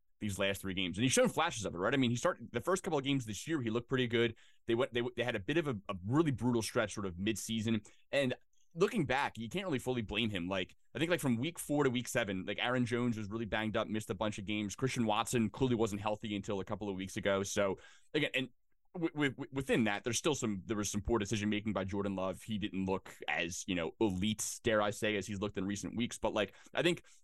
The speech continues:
when you, when you sort of look at the totality of their season thus far, you can give him a bit of a pass for some of those clunkers. Dude, the last three weeks, he has looked like a top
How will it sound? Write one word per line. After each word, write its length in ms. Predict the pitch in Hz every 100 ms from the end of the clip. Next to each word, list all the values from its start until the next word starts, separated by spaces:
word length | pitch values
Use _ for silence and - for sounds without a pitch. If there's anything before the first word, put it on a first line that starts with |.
| -
when 120 | 139
you, 80 | 135
when 120 | 135
you 60 | 123
sort 180 | 170
of 180 | 151 113
look 160 | 127 147
at 60 |
the 60 | 123
totality 540 | 113 110 - 120 120
of 80 | 113
their 120 | 98
season 360 | 98 113 104 101
thus 160 | 95 -
far, 260 | 104 92
you 120 | 87
can 100 | 104
give 140 | 113 143
him 100 | 120
a 40 |
bit 160 | 101 127
of 60 |
a 60 | 113
pass 320 | - 107 98
for 80 | -
some 140 | 92 98
of 60 |
those 140 | 92 -
clunkers. 480 | - 98 135 131 - - - - _ _ _ _ -
Dude, 220 | 120 -
the 80 | 123
last 320 | 135 208 202
three 140 | 170 135
weeks, 340 | 139 127 -
he 140 | 123
has 160 | 143 107
looked 240 | 127 147
like 180 | 117 104
a 40 | -
top 360 | - 117 113